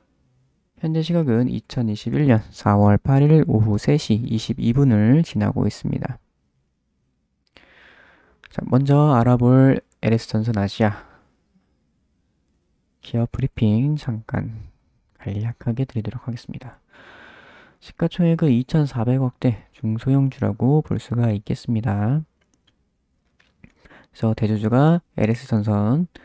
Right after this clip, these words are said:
그래서 지분율은 꽤 높은 상태입니다. 이 엘에스 전선 아시아, 어, 엘에스 전선 아시아는 아시아를 공략해서 만든, 어, 엘에스 전선의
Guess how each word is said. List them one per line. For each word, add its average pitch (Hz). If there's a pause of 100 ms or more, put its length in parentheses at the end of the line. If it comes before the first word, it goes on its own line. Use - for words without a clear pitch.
(400)
그래서 -
지분율은 113
꽤 139
높은 104 (220)
상태입니다. 131 (2500)
이 127
엘에스 151
전선 120
아시아, 104 (100)
어, -
엘에스 117
전선 113
아시아는 123 (2500)
아시아를 120
공략해서 120
만든, 110 (140)
어, -
엘에스 113
전선의 110